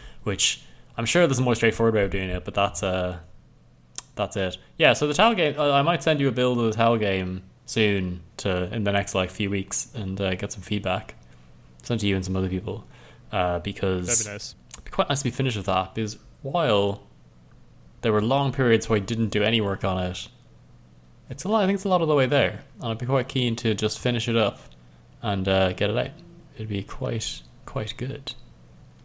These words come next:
Speaker 1: Or bad, who knows?
Speaker 2: <laughs> No, it'd be great. I like the idea of Raptor Sports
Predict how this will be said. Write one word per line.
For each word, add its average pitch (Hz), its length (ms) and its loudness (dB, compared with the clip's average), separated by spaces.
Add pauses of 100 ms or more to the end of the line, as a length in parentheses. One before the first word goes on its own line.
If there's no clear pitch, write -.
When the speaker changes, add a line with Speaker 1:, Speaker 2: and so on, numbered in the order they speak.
(400)
Speaker 1:
Or 156 120 -2
bad, 139 300 0 (120)
who 123 80 -6
knows? - 260 -10 (340)
Speaker 2:
<laughs> 160 60 2 (1000)
No, 240 100 2
it'd 254 100 4
be 190 80 0
great. 185 300 2
I 135 160 0
like 180 220 0
the 170 100 2
idea 135 400 2
of 113 80 -4
Raptor 110 280 -2
Sports - 540 -12